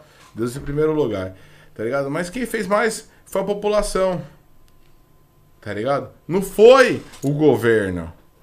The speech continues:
não foi direita, esquerda e pá, não sei o quê, tá ligado? Não foi isso, irmão. O que fez pela música mesmo foi a população, mano, por acreditar.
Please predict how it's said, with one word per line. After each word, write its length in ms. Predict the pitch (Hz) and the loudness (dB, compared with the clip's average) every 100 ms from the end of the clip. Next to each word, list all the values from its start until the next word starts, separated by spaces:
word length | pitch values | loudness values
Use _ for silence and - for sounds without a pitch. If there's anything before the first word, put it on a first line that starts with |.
| - - | -20 -8
não 80 | 135 | -6
foi 200 | 143 185 | 2 2
direita, 520 | 147 147 180 190 190 | 4 4 4 2 0
esquerda 640 | 143 - 160 175 185 175 139 | -8 -6 -2 0 0 0 0
e 80 | 131 | -2
pá, 560 | - 165 175 165 147 - - | 0 0 4 2 0 -6 -12
não 80 | 135 | -10
sei 140 | 127 147 | -4 -2
o 40 | |
quê, 280 | 156 180 170 - - - | 2 2 0 -4 -14 -8
tá 100 | 113 | -4
ligado? 260 | 120 160 165 | 0 0 0
Não 140 | 262 | -2
foi 300 | 285 320 339 | -4 -6 -4
isso, 380 | 320 320 302 254 | -2 -2 -4 -4
irmão. 340 | 214 160 101 95 - - - - | -2 -2 -6 -10 -16 -20 -20 -14
O 440 | - - - - - | -12 -12 -14 -18 -12
que 100 | 190 | -10
fez 280 | 185 220 226 | 0 0 2
pela 300 | 220 196 147 | 2 2 2
música 500 | 147 208 190 - 139 | 2 0 -4 -4 -4
mesmo 480 | 165 220 196 139 - - - | -2 -4 -4 -6 -12 -20 -8
foi 160 | 196 | -6
a 40 | 208 | -2
população, 840 | 226 226 196 208 214 208 196 214 | -4 -4 -4 0 0 -2 -6 -4
mano, 160 | 214 175 | -4 -4
por 160 | 170 | -4
acreditar. 800 | 180 185 190 175 185 185 196 180 | -6 -6 -12 -14 -4 -2 -2 -6